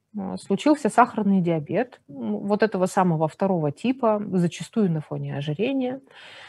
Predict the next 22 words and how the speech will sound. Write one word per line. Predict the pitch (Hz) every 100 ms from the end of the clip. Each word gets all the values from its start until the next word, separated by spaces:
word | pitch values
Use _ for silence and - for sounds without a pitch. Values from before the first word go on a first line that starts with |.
| - -
то, | 190 185 185 175 -
м, | 190 185 180 175
в | 185
голове | 185 180 277 427
сразу | - 302 277 240 226 -
в-, | 180 180
должно | 175 175 175 202 269
возникнуть | 208 180 247 240 180
два | 160 196 208
пункта. | - 160 143 - -
Первое. | 233 180 139 - - _
Нам | 185 208 196 180
необходимо | 175 170 - 170 156 143
применять | - 160 151 139 -
инсулин, | 156 - 165 254 403 -
который | 320 320 302
будет | 240 269 254 262
вам | 214 220
рекомендовать, | 208 208 185 175 170 214 220
корректировать | - 170 - 196 175 165 160
ваш | 156 156 -
доктор. | 165 156 -